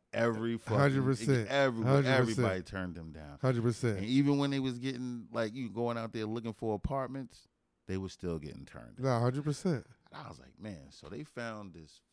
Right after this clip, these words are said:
Speaker 1: fucked up abandoned house. I'm talking about, yo, this shit was fucked up. But it was theirs. They owned it. They put the money into the shit. They cleaned that shit up.
Speaker 2: Word up.
Speaker 1: And it looked nice.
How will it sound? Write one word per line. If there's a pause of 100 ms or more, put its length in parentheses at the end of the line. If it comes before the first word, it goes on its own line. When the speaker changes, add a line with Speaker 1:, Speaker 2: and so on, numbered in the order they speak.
(240)
Speaker 1:
fucked
up (320)
abandoned
house. (120)
I'm
talking
about,
yo,
this
shit
was (420)
fucked (360)
up. (640)
But
it
was
theirs. (140)
They
owned
it. (640)
They
put
the
money
into
the
shit.
They
cleaned
that
shit
up.
Speaker 2:
Word
up.
Speaker 1:
And
it
looked
nice.